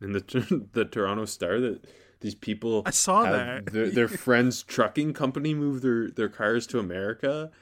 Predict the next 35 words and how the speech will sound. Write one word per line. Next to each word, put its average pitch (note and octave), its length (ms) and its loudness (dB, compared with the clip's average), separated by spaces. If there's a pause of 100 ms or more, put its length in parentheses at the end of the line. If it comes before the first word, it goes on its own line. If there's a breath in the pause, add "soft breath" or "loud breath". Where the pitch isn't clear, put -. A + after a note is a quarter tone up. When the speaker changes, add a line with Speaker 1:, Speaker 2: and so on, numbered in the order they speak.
(140 soft breath)
Speaker 1:
and G#2 180 0
then G#2+ 100 0
they A2 140 2
<laughs> - 20 -4
helicopter A#2 1120 2
in. C#3 360 -2 (180)
Speaker 2:
It, A#2 140 -16
come D3 180 -10
on, G2+ 200 -14
like, C#3+ 240 -14
and D#3 120 -4
they're, E3 120 2
they're D3 160 -4
trying F#3 180 -2
to F3 60 0
go E3+ 80 0
to E3+ 80 0
Florida. C3+ 400 -4
By G#2+ 160 -6
the G#2+ 80 -8
way, G#2+ 100 -8
for A#2+ 140 -12
the A2+ 80 -6
record, G#2+ 240 -10
we A2 100 -10
got A#2 140 -8
a - 20 -6
lot A2+ 180 -8
of G#2+ 80 -12
Canadians G#2+ 440 -12
who, G#2+ 200 -12
who A2+ 140 -12
winter G#2+ 380 -14
in G#2+ 100 -16
Florida. G2+ 580 -16